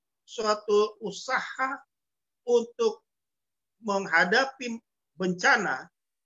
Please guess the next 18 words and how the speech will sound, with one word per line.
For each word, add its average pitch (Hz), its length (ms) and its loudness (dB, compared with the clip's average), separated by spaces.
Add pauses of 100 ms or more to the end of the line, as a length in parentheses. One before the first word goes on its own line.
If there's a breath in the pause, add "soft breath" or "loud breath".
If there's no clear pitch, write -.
agar 214 400 4
terhindar 208 560 -2
dari 196 560 2 (1040)
bahaya-bahayanya. 143 880 0 (1800)
Gregorio. 180 640 0 (180)
Sekali 370 400 -8
lagi, 196 320 -2
Gregorio 214 560 -2
bukan 196 240 -6
sekedar 185 560 -4
buka 202 320 -4
mata, 233 240 0 (1400)
tetapi 240 640 0 (1120)
to 139 160 -10
watch, - 480 -2 (160)
to 147 160 -18
keep 277 240 -4
awake, 175 400 0